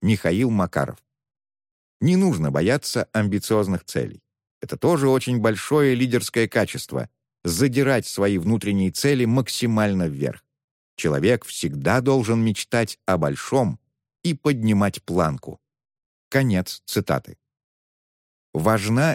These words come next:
и безусловная, абсолютная вера в свою идею или своё дело.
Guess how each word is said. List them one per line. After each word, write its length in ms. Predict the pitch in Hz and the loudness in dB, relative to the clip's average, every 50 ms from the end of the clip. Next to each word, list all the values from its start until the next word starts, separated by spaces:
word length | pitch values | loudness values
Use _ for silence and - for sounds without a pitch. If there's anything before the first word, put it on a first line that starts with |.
| - - | -2 -2
и 120 | 160 151 | -2 -2
безусловная, 1000 | 135 117 123 123 98 107 107 - - 110 117 151 156 123 87 85 78 76 76 - - | 0 2 0 0 0 0 -2 -4 -2 0 2 2 2 2 2 0 0 0 -2 -2 -2
абсолютная 1000 | 127 131 - - - - - 165 165 165 170 139 - - - 165 160 156 139 98 | -2 -4 -4 -4 -6 -2 0 0 2 2 0 0 -2 -4 -4 -2 -2 0 -2 -2
вера 380 | - - 113 127 143 127 110 | -4 -2 0 0 2 2 0
в 80 | 87 - | -2 -4
свою 420 | - - - 85 87 82 78 73 71 | -6 -4 -2 -2 0 0 -2 -2 -2
идею 500 | 67 64 69 98 135 143 139 135 131 123 - | -4 -4 0 0 2 2 2 2 0 0 -2
или 240 | - 143 143 127 120 | -2 -2 0 0 0
своё 360 | 107 - - 98 95 90 87 | -2 -2 -2 0 0 0 0
дело. 360 | 78 67 65 58 55 50 - | -2 -2 -4 -4 -6 -8 -12